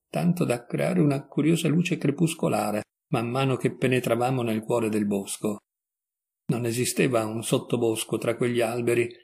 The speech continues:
e il terreno era coperto di un fitto manto di aghi di pino.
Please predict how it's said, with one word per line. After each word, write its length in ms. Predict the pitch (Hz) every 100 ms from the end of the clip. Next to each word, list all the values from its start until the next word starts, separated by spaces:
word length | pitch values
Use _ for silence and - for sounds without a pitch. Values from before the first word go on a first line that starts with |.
| _ _ _ _
e 120 | 143
il 140 | 123 117
terreno 440 | 131 139 196 190
era 240 | 165 147 -
coperto 540 | 143 - 143 - 160
di 80 | 135
un 160 | 131
fitto 380 | 135 185 180 147
manto 360 | 139 180 175 160
di 120 | 135
aghi 200 | 131 127
di 120 | 123
pino. 580 | 107 98 98 107 107